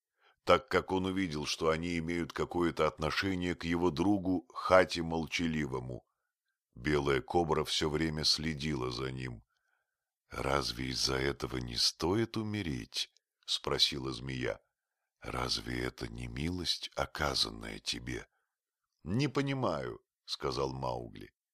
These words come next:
«Все эти вещи твёрдые, холодные, непригодные для еды. А вот это», он поднял анкас, «я хотел бы унести с собой, чтобы посмотреть на солнце. По твоим словам, это всё твоё.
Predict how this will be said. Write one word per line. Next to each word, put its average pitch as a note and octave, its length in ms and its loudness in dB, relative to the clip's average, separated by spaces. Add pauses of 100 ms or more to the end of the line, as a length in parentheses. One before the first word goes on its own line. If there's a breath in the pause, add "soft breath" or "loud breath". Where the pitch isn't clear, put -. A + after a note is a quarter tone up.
(260 loud breath)
«Все G#2 300 6
эти G2 200 0
вещи G2 480 2
твёрдые, F2+ 600 2
холодные, E2 840 0 (200)
непригодные G#2+ 720 4
для F2+ 160 0
еды. D2+ 500 -2 (400)
А D2+ 140 2
вот D2+ 240 2
это», C#3 360 2 (280)
он C2 200 -6
поднял B1+ 440 -4
анкас, B1+ 580 -4 (360)
«я C#3 180 6
хотел C#3+ 380 2
бы C3 100 2
унести B2+ 460 0
с - 80 4
собой, A2+ 400 6
чтобы E2 320 -2
посмотреть F2+ 600 0
на F2+ 120 -2
солнце. - 500 0 (560)
По F2 100 0
твоим F2 360 4
словам, F#2+ 440 6
это F#2+ 160 0
всё G#2 220 0
твоё. G#2+ 560 2